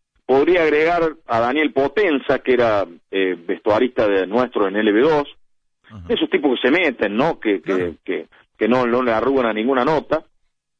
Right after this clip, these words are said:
Speaker 1: Y como central informativista, me parece que Roberto Ayala era, era, era magnífico.
Speaker 2: Ujú.
Speaker 1: Por la época, porque además, convengamos,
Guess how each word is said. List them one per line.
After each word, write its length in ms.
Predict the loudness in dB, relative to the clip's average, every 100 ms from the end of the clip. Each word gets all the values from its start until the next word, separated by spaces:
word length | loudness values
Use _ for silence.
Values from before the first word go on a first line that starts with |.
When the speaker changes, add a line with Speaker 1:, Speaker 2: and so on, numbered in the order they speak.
| _ -4
Speaker 1:
Y 580 | 2 2 4 2 2 0
como 320 | -2 -2 0
central 340 | 0 0 0 0
informativista, 840 | 0 0 2 2 2 2 0 0
me 140 | -2 -2
parece 240 | -4 -2
que 100 | 0
Roberto 400 | 2 0 0 0
Ayala 400 | 0 0 0 0
era, 420 | -2 -4 -8 -14 _ _ -8
era, 460 | -4 -2 -4 -6 -8
era 360 | -4 -2 -4 -6 -12
magnífico. 840 | -6 0 2 2 0 -4 -10 -10 -10 _ -18
Speaker 2:
Ujú. 300 | -14 -10 -2
Speaker 1:
Por 140 | 0
la 100 | 2
época, 360 | 0 0 -2 -2
porque 220 | -2 0
además, 340 | 0 0 -2 -4 -4
convengamos, 840 | -2 0 0 0 0 0 2 0